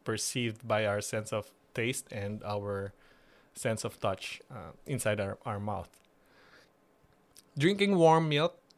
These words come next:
similarly with milkshakes, the warm milk f-, similarly with milkshakes, the warm feeling of milk is calming. Plus, the milk itself is usually being,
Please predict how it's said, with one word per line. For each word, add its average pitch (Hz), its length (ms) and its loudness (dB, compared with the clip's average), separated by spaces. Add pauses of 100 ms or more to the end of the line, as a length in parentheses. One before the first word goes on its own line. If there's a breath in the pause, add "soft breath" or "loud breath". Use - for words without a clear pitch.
(160)
similarly 151 420 4
with 139 160 6
milkshakes, 139 640 0
the 120 80 2
warm 127 260 4
milk 123 160 0
f-, - 240 -20 (800)
similarly 160 500 6
with 131 200 4
milkshakes, 143 720 0 (200)
the 120 160 0
warm 135 280 6
feeling 127 340 0
of 113 220 -4
milk 117 340 -2
is 120 200 -6
calming. 135 520 0 (400 soft breath)
Plus, 143 160 4
the 139 140 4
milk 127 280 0
itself 120 600 0
is - 280 -4
usually 120 640 0
being, 110 600 -4